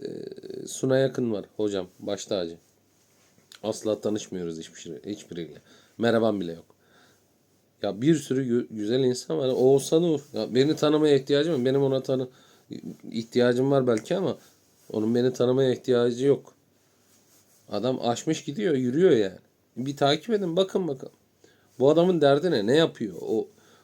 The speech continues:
nasıl kıvranıyor o programı yaparken? O kadar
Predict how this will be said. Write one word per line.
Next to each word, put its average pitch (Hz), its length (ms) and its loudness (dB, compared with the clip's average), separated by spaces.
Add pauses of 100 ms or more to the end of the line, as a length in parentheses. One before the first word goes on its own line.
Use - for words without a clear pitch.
(120)
nasıl 143 300 2
kıvranıyor 151 580 6
o 107 80 -2
programı 95 440 -2
yaparken? 87 520 -14 (520)
O 101 120 -4
kadar 151 380 4